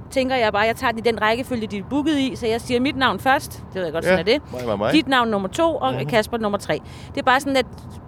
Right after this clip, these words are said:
Speaker 1: du ved, at det er i bookning-ordningen. Og ja, så siger hun, "Nej, det er Gonova-holdet, der kommer." "Ja," siger jeg så, "det er det." Og, øh, så kommer du også ind. Jeg kan ikke huske, om du stod ved siden af mig der, men du kommer i hvert fald ind. Og så, da hun så skal give nøglerne, så starter hun med at give dig nøgle hundrede og et.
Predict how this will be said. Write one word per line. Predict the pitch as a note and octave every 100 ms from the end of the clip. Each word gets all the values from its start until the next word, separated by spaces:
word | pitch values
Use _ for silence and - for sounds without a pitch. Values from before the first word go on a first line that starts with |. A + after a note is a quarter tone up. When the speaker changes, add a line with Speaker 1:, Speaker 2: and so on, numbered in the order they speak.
| -
Speaker 1:
du | A#3+
ved, | G#3+ G#3
at | D3+ G3+
det | - B3+
er | C#4
i |
bookning-ordningen. | - B3+ A#3 A#3 A3+ F#3+ F3 - F3+ D#3 E3+ D3 C#3 - - - - - -
Og | - A#3 A3+
ja, | B3+ G#4 G4+
så | - D#4+
siger | D#4 C#4
hun, |
"Nej, | - G#4+ G#4+
det |
er | G#4
Gonova-holdet, | F#4+ E4+ F#4+ F#4+ D4 B3 A3
der |
kommer." | G#3 A3 F#3
"Ja," | G3 B3 E4
siger | - B3 G3
jeg |
så, | G3 F#3
"det | A3 F#3+
er | B3
det." | F4 - - - - - -
Og, | C4+ C4+ C4+ C4+ B3+
øh, |
så | C4 E4+
kommer | E4 C#4+ B3+
du | C#4+
også | C#4+ D4+
ind. | E4
Jeg | C#4
kan | A3+
ikke | A#3+
huske, | A#3
om |
du | G#3+
stod | G#3 B3+
ved | A3+
siden | C4 A#3
af |
mig | A#3
der, | A3+ G3+
men | A3
du | B3
kommer | C4 B3
i |
hvert | A#3+ B3
fald | A#3+
ind. | D4 D4
Og | C#4
så, | D4+ -
da | C#4
hun | B3
så | B3+ D#4
skal | -
give | B3 C#4+
nøglerne, | B3+ B3+ C#4+ C#4
så | C4+
starter | C#4+ C#4
hun | C#4 B3+
med | B3+
at |
give | B3+
dig | C#4 B3 C#4+
nøgle | B3+ A3+ C4 B3 -
hundrede | - B3 C4
og | D#4+
et. | -